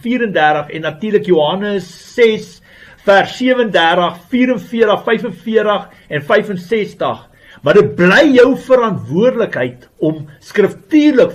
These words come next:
volgens die egte suiwer evangelie van God te handel. Oor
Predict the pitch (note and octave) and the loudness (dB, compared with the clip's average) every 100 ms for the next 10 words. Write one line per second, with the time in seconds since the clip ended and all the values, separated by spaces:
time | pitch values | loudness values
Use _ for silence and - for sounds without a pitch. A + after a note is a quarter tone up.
0 | - G3+ G#3 G3 F3+ F#3 F3+ A3 - B3 | 0 2 2 -2 -6 -6 -2 -4 -4 -10
1 | - - G#3 G#3+ G3 F#3 G3 - F3 - | -10 -4 0 0 -2 -4 -4 -2 -6 -6
2 | - G#3 E3+ D#3 - - - D#3+ - F#3+ | -4 -2 -2 -8 -18 -20 -4 -4 0 -2
3 | F3 E3+ C#3 D#3 D3 A#2+ A2 - _ _ | 0 -2 -2 -4 -4 -6 -8 -16 _ _
4 | - - - D4+ D#4+ | -20 -18 -2 0 0